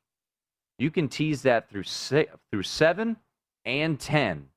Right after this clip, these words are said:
and get the Giants plus eleven in that. And let's just find another dance partner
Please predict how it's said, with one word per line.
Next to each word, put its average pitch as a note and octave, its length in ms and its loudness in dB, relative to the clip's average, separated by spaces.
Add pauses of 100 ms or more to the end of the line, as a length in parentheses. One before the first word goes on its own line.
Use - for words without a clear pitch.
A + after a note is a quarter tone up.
(420)
and A2 180 2
get A2 260 2
the G2+ 60 -4
Giants F#2+ 920 -2 (380)
plus C#3 280 2 (100)
eleven G2+ 760 2 (360)
in A2+ 220 2
that. G2 320 2 (100)
And G#2+ 440 0 (360)
let's B2 180 0
just C#3 240 0 (300)
find C3 280 0
another C#3 260 2
dance C3 360 0
partner F#2+ 500 0